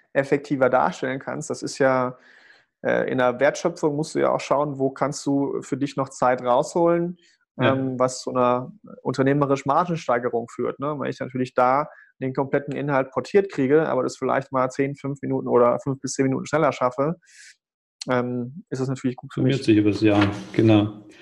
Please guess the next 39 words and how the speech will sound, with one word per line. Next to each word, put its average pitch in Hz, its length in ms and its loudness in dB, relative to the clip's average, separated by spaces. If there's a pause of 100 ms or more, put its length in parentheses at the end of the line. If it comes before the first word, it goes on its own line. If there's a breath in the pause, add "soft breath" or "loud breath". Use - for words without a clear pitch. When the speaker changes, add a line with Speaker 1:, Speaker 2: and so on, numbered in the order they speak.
(280 loud breath)
Speaker 1:
Ja. 139 260 0
Speaker 2:
Die, - 380 -4
du 120 120 6
hast 127 120 4
ja, 135 440 4
äh, 127 60 -2
gesagt, 135 400 -4
auch 123 180 2
ihr 123 280 2
versucht, 123 420 0
viele, 127 480 4
äh, 123 240 -6
Prozesse 123 640 -2
auch 123 120 2
intern 131 360 -2
zu 117 140 -4
automatisieren. 120 1300 2
Ähm, 120 360 0
wie 120 120 4
habt 127 200 0
ihr 120 60 2
euch 117 140 4
denn 117 120 0
da 113 100 4
technisch 120 680 -2
aufgestellt? 151 840 4
Habt - 400 -2
ihr 120 280 8
da 113 220 6
ein 113 140 2
M 117 200 -4
V 110 180 0
P, 135 180 -2
mit 156 160 2
dem 147 160 0
ihr 139 240 -2
arbeitet 143 720 2
oder 113 720 2
andere 131 340 -2